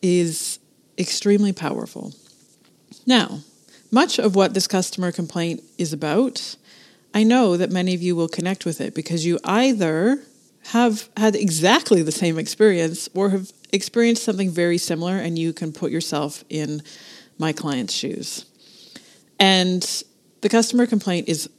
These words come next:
quite detailed, but I'm gonna read you the middle portion because I think it's where the most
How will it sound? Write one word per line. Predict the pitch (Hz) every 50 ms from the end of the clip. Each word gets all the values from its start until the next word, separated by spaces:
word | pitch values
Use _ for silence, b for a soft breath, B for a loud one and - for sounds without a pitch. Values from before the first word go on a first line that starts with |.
| -
quite | - - 180 180 165 -
detailed, | 160 170 160 151 - 175 139 113 110 160 175 - - - _ b b b b b b b b b b _ -
but | 196 180
I'm | 160 185 196
gonna | 220 226 220
read | 202 208 202 185 175
you | 190 190 170
the | 170
middle | 160 156 156 151 151
portion | 151 - 160 147 151 147 - 208 202 202 180
because | 175 156 - 170 165 151 147 -
I | - 160
think | 156 - 175 160 160
it's | 175 156 -
where | 160 160 160 151 147
the | 147
most | 147 151 151 147 151 151 - - -